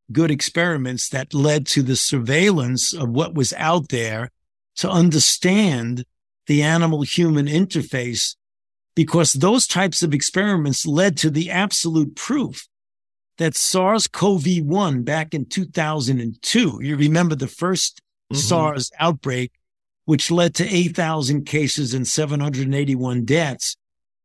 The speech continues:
Speaker 1: The studies that we funded actually showed definitively that that virus went from a bat to an intermediate host, which happened to be a civet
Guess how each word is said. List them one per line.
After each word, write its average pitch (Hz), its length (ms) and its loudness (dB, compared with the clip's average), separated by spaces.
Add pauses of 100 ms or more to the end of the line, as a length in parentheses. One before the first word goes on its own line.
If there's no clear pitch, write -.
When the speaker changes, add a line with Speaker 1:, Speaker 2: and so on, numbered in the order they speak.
(260)
Speaker 1:
The 139 100 4
studies 233 560 4
that 202 140 0
we 175 180 4
funded 151 720 0 (800)
actually 202 540 2
showed 190 640 2
definitively 131 1200 -2 (600)
that 160 200 2
that 202 220 4
virus 180 520 2
went 165 200 2
from 151 200 -2
a 139 60 -2
bat 160 420 2 (120)
to 151 160 2
an 156 80 0
intermediate 175 800 0
host, 160 460 -2
which 143 220 -8
happened 156 360 -6
to 147 80 0
be 147 160 2
a 123 60 0
civet 147 440 0